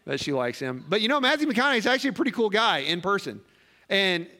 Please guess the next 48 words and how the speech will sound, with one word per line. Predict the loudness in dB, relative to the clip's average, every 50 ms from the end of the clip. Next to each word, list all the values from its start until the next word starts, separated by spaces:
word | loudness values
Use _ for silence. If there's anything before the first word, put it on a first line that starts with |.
| _ _ _ _
when | -2 0 0
he | 2 2
was | 2 2 0 0 -4 -8
twenty-five, | -6 -4 -2 0 0 0 0 0 2 4 4 2 2 0
he | 0 0
got | 0 0 0
an | 0 0
award | 0 0 2 2 0 0
for | -2 -2
best, | -2 0 -2 0 -2
like, | -2 -4
supporting | -4 -6 -8 -6 -4 -4 -2 -2 -2
actor | -2 -2 -2 -2 -4 -6
in | -4
a | -4
movie, | -4 -4 -4 -4 -4 -4 -4
and | -2 -2
they | -2 -2
interviewed | 0 -2 -2 -2 -2 -2 -2 -2 -2
him. | -4 -6 -10
And | -14 -18 -20 _ _
they | -4 -4
said, | 0 0 2 2
"Who | 4 2 2
is | 2
your | 2 2 2
hero?" | 2 2 2 2 2 2 0 -2 -4
And | -6 -2 -2
this | -2 -2 -2
is | -4 -8 -6
funny. | -4 -4 -4 -2 -4
He | -4 -6
said, | -4 -2 -2 -4 -4 -4
"Myself | -4 -4 -2 -2 -2 -2 -2 -2 -4 -6
in | -8 -6
ten | -6 -4 -4
years." | -2 -4 -4 -4 -6 -10 -14 -18 -20 _ _ _ _ _ _ _ _ _ _ _ _ _ _ _ _ _ _ _ _ _
That | -2 -2 0 0
sounds | 2 0 0 0 -2
super | -2 -4 -2 -2 -4
cocky, | -2 -2 -2 -2 -2 -4 -6
doesn't | -6 -4 -4 -4 -4 -4
it? | -6 -6 -8 -14 _ _ _ _ _ -20
"I'm | -18 -14
my | -12 -12
own | -10 -10
hero." | -8 -8 -8 -8 -8 -10 -14 -18 -20 _ _ _ _ _ _ _ _ _ _ _ _ _ _ _ _ _
But | -2 0 2 2 2 2 0 -4